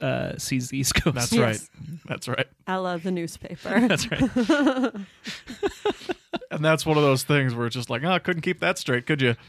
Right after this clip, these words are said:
Speaker 1: <laughs>
Speaker 2: Not even for one
Speaker 1: Well,
Speaker 2: episode.
Speaker 1: yeah. I think, I think sometimes it's purposeful, though. <laughs>
Speaker 2: Yeah.
Speaker 1: If not all the time.
Speaker 2: Yeah.
Speaker 1: Like, "Ah, we, we're, we're getting you, audience. You think you know where Springfield is? Here's a bunch of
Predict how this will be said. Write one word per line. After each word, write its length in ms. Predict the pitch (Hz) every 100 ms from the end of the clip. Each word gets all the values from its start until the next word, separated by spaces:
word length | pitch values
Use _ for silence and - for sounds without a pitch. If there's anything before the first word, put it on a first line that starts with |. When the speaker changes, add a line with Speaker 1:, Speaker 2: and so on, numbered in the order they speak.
| - - - - -
Speaker 1:
<laughs> 760 | 175 135 214 - - - - 151
Speaker 2:
Not 200 | 147 147
even 180 | 151 151
for 120 | 147
one 160 | 151 151
Speaker 1:
Well, 120 | 131
Speaker 2:
episode. 220 | 127 127
Speaker 1:
yeah. 200 | 123 117 - -
I 120 | 135
think, 260 | 147 127 - -
I 100 | 156
think 160 | 151 131
sometimes 340 | 135 123 120
it's 80 | 123
purposeful, 440 | 143 123 113 -
though. 160 | 127 131
<laughs> 40 | - _ -
Speaker 2:
Yeah. 260 | 95 104 - _
Speaker 1:
If 180 | 139 -
not 140 | 123
all 140 | 120 120
the 80 | 120
time. 240 | 120 131 -
Speaker 2:
Yeah. 240 | 120 107 - _ - 147
Speaker 1:
Like, 200 | 123 143
"Ah, 200 | 160 175
we, 160 | 156 151
we're, 200 | 151 147 135 139 -
we're 100 | 147 143
getting 300 | 180 240 151
you, 60 |
audience. 640 | 117 120 139 190 - - - _ _
You 100 | 143
think 180 | 165 160
you 60 |
know 100 | 160
where 80 | 165
Springfield 440 | 156 175 170 175 185
is? 260 | 220 190 -
Here's 200 | 175 165
a 40 |
bunch 200 | 175 170
of 220 | 170 147